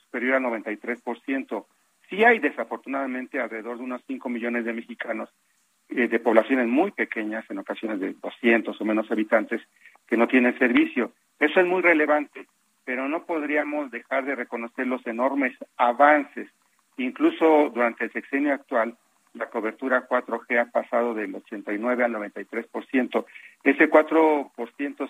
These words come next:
son otros cinco millones de mexicanos que han accedido a internet de alta velocidad en este sexenio. Me parece que hay que poner en perspectiva y en la balanza estos hechos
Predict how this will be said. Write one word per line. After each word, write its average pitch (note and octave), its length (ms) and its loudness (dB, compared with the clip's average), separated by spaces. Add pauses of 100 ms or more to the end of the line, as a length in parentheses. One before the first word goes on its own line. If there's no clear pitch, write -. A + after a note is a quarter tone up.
son D3 240 -2
otros D#3 420 4
cinco D3+ 240 -4
millones C3 380 -6
de B2+ 80 -8
mexicanos A#2+ 520 -6 (380)
que - 120 0
han B2 80 6
accedido B2 420 4
a B2 40 2
internet A2 360 -2
de A2 80 2
alta G#2+ 200 -2
velocidad G#2+ 420 -6
en A2 120 -4
este G#2+ 200 -12
sexenio. G2+ 480 -4 (440)
Me B2+ 80 -2
parece E3+ 340 6
que D#3+ 100 4
hay D#3+ 100 0
que D#3 140 2
poner B2+ 400 2
en C3+ 120 -2
perspectiva B2 640 -2
y A#2 100 0
en G#2 80 -6
la G#2 80 -2
balanza A2+ 480 -4
estos A2+ 340 -14
hechos C3+ 340 -6